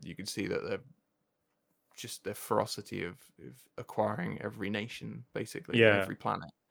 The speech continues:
Speaker 1: Yeah, it's, uh, it can be pretty dark, but,
Speaker 2: That's
Speaker 1: um,
Speaker 2: quite, uh, it's pretty interesting. It's pretty interesting, like, spin.
Speaker 1: Yeah, yeah, it is. Yeah, it's, um,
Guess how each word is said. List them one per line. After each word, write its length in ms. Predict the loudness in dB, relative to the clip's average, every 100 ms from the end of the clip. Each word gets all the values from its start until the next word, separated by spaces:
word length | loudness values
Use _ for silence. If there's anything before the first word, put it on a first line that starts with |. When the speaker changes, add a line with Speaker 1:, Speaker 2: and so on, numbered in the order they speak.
| _ _ _ _ -2
Speaker 1:
Yeah, 380 | 4 4 4 -4
it's, 280 | -10 -8 -2
uh, 300 | -2 -2 -6 _ _
it 80 | -2
can 180 | 0
be 80 | 2
pretty 200 | 0 -2
dark, 320 | 4 4 2 -4 _
but, 220 | -4 -4 -4
Speaker 2:
That's 120 | -6
Speaker 1:
um, 40 | 0
Speaker 2:
quite, 260 | 2 0
uh, 140 | -4 -12 _ _
it's 160 | _ -20 _ _
pretty 200 | 2 4
interesting. 380 | 6 6 4 2
It's 100 | -8
pretty 200 | -2 0
interesting, 300 | 0 -2 -8
like, 140 | -8 -10
spin. 360 | -2 -2 -2 -16 _ _ _ _ _ _ _ _ 6
Speaker 1:
Yeah, 360 | 10 10 8 2
yeah, 180 | 6 6
it 180 | 6 2
is. 180 | 0
Yeah, 260 | 2 4 2
it's, 260 | -2 -6 -2
um, 340 | -2 -2 -6